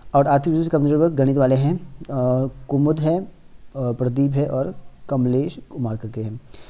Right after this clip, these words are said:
उसका तीन नाम और हैं यहाँ पर मानविकी वर्ग में, तो अनिल कुमार हैं, और चंद्र, पता नहीं क्या लिखा है, चंद्र मौलेश्वर करके है, उर्वशी है। तो मानविकी वर्ग में भी बीएड का नाम आ रहा है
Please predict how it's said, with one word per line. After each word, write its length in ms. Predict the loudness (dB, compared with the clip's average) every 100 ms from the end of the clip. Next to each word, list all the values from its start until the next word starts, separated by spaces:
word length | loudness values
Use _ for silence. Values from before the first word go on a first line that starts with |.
| -10 0
उसका 120 | 0
तीन 200 | 4 4
नाम 160 | 4 4
और 240 | 2 -2 -6 -2
हैं 120 | 0
यहाँ 140 | 2
पर 220 | 2 0 -2 -2
मानविकी 400 | 2 4 2 2
वर्ग 220 | 0 2
में, 220 | 2 2 -2
तो 200 | -4 -4
अनिल 280 | 0 0
कुमार 280 | 0 0 2
हैं, 300 | 0 -2 -6 -16 -20 -20 -20 -20 -20 -20 -20 -16 -8 -2
और 240 | 0 0
चंद्र, 560 | -4 -2 0 0 -2 -8 -10
पता 180 | -10 -8
नहीं 120 | -8
क्या 120 | -8
लिखा 180 | -8 -8
है, 60 | -6
चंद्र 360 | -4 -4 -4
मौलेश्वर 640 | -4 -4 -2 -2 -4 -6 -8
करके 240 | -8 -6
है, 200 | -6 -6 -12 -16 -18 -2
उर्वशी 420 | 0 2 0 -2 -4
है। 120 | -6 -6 -4 -4 -4 4
तो 320 | 6 8 4 -2 -6 -4 -4 2
मानविकी 480 | 4 6 6 6 6
वर्ग 260 | 6 6
में 140 | 4 6
भी 220 | 4 4 -4 -4
बीएड 260 | 0 2 4
का 120 | 4
नाम 260 | 4 2 0
आ 140 | 0
रहा 180 | 2 2
है 260 | 2 0